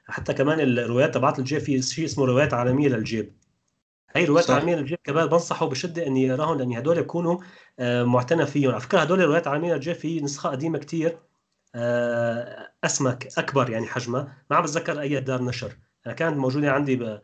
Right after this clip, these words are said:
Speaker 1: آه، بسوريا بحلب يعني المجموعة كلها، بعدين للأسف وطلعت من بيتي، آه،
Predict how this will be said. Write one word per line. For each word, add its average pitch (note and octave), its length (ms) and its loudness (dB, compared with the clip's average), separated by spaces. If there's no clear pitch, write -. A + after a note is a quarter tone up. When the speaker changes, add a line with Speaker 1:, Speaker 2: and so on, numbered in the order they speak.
Speaker 1:
آه، A2+ 1160 -4
بسوريا C#3 440 2
بحلب C#3 360 0
يعني A#2+ 220 2
المجموعة A#2+ 1080 0
كلها، D#3+ 280 -6
بعدين B2+ 260 0
للأسف - 480 -4
وطلعت B2+ 520 -2
من B2 60 -4
بيتي، C3 440 2
آه، G2 160 -8